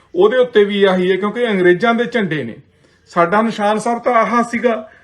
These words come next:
ਜੋ ਗੁਰੂਆਂ ਦਾ ਚੜਿਆ ਹੁੰਦਾ ਸੀ ਅਕਾਲ ਤਖਤ ਸਾਹਿਬ ਤੇ, ਇਹ ਤਾਂ ਅੱਜ ਤਿੱਕਰ ਨਹੀਂ ਚੜਾਇਆ ਗਿਆ, ਅੱਜ ਤਿੱਕਰ ਨਹੀਂ ਚੜਾਇਆ ਗਿਆ। ਹੁਣ ਅੰਗਰੇਜ਼ਾਂ ਦਾ ਰਾਜ ਨਹੀਂ ਹੈਗਾ ਪੰਜਾਬ ਦੇ ਉੱਤੇ,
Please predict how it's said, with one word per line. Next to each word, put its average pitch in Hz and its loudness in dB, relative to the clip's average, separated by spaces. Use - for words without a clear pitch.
ਜੋ 190 2
ਗੁਰੂਆਂ 196 2
ਦਾ 208 2
ਚੜਿਆ 226 4
ਹੁੰਦਾ 208 -2
ਸੀ 202 -8
ਅਕਾਲ 185 2
ਤਖਤ 180 -4
ਸਾਹਿਬ 185 -4
ਤੇ, 165 -8
ਇਹ 202 2
ਤਾਂ 208 2
ਅੱਜ 269 -2
ਤਿੱਕਰ 247 0
ਨਹੀਂ 254 -4
ਚੜਾਇਆ 226 2
ਗਿਆ, 185 -6
ਅੱਜ 208 -2
ਤਿੱਕਰ 247 0
ਨਹੀਂ 294 -8
ਚੜਾਇਆ 240 0
ਗਿਆ। 175 -4
ਹੁਣ 208 -2
ਅੰਗਰੇਜ਼ਾਂ 185 0
ਦਾ 240 2
ਰਾਜ 208 2
ਨਹੀਂ 285 -6
ਹੈਗਾ 262 -2
ਪੰਜਾਬ 185 0
ਦੇ 165 -6
ਉੱਤੇ, 104 -10